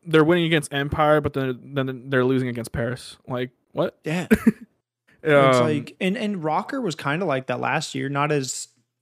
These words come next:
Speaker 2: like, far out on the spectrum. Like, they were a little
Speaker 1: Mm-hmm.
Speaker 2: more, more consistent.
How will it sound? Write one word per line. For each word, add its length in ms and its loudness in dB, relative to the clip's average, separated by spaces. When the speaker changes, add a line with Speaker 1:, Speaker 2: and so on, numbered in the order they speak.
Speaker 2:
like, 500 -6
far 320 0
out 160 0
on 100 -6
the 80 -4
spectrum. 640 -4
Like, 140 -6
they 80 0
were 80 0
a 40 0
little 120 2
Speaker 1:
Mm-hmm. 120 -2
Speaker 2:
more, 140 -6
more 200 -6
consistent. 680 -8